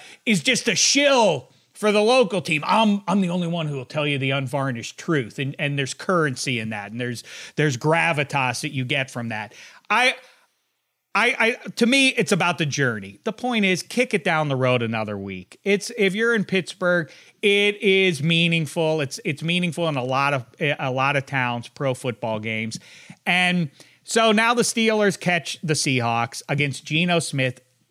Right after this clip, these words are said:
If they can just win that one and get the three and three, now you've bought another fortnight of engagement for the Steelers fans there, 'cause then they go into their bye.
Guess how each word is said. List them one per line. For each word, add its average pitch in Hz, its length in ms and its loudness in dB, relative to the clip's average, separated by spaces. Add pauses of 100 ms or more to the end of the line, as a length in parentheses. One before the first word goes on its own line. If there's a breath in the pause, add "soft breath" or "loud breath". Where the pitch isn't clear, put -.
(140)
If 160 160 -12
they 202 100 -4
can 202 220 -8
just 240 400 -6
win 220 260 -2
that 170 260 0
one 120 140 -10
and 127 100 -6
get 151 140 -2
the 165 100 -8
three 190 280 0
and 165 100 0
three, 175 300 0 (240 loud breath)
now 208 180 2
you've 220 240 2
bought 202 220 4
another 180 480 2
fortnight 151 800 0
of 147 120 0
engagement 127 800 -2
for 135 240 -4
the 120 80 -6
Steelers 117 500 -4
fans 117 300 -6
there, 123 160 -4
'cause 123 160 -6
then 139 140 -2
they 165 100 0
go 165 140 2
into 160 120 -2
their 160 160 2
bye. 135 280 0